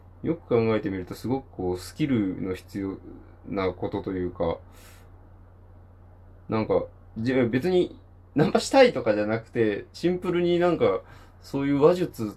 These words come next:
として勉強になるんだろうな、という、知的探求心的な興味は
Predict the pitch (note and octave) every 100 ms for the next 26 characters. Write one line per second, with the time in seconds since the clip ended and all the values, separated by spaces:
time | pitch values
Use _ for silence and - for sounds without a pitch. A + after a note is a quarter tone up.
0 | - F#2+ - F#2+ G#2+ A#2+ B2+ B2 C3 C3+
1 | G2+ F2+ F2 F2 F2+ F#2 - - - -
2 | - - - - - F#2 F2 - - G2+
3 | G2+ G#2 G2+ G2 G2 G2+ - - - G#2
4 | G#2 - - B2+ B2+ B2 C3 B2 B2 -
5 | B2 A#2+ - A#2+ A#2 A#2 A#2 A2+ A2+ C3
6 | A#2+ G2+ F2 E2 D#2+